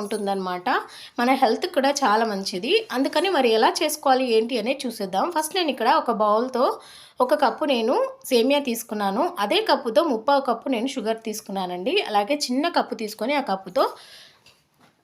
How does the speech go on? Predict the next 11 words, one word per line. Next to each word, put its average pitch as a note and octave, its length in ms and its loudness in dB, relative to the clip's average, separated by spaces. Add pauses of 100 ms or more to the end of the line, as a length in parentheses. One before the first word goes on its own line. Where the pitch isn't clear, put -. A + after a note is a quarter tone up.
(500)
సగ్గుబియ్యం D#4 520 2
తీసుకొని A#3 380 0 (140)
ఒక C4+ 200 2
బౌల్‌లో A3+ 340 6
నానబెట్టేశానండి. G3 840 0 (140)
అది C4 160 0
పక్కన B3+ 320 2
పెట్టేసిన A3 460 -2
తర్వాత F3+ 300 -2 (120)
ఒక B3+ 220 0
కడాయి A3+ 240 0